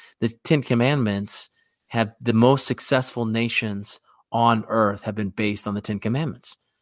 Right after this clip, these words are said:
I mean, the, the, if you, uh, by every ranking of corruption,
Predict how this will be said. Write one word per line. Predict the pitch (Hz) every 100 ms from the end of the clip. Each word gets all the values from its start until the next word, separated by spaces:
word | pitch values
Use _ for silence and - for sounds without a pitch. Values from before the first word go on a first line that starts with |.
| -
I |
mean, | 117 107
the, | 110
the, | 117 120 120 127
if | 123
you, | 135
uh, | - 117
by | - 104 -
every | 131 147 143 143 139 131 131 _ _ _
ranking | - 117 131 127 107 104
of | - 98 98 - - _ -
corruption, | - 107 107 120 - 143 139 143